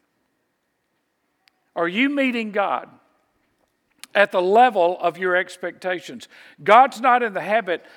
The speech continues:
of disappointing, but I tell you this, as I, as I preach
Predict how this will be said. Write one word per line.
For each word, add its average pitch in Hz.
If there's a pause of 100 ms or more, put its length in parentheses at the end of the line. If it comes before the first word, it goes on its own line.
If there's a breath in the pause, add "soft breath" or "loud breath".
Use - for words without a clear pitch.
of 165
disappointing, 170
but 170
I 196
tell 240
you 208
this, 180
as 156
I, 165 (360 loud breath)
as 175
I 160
preach -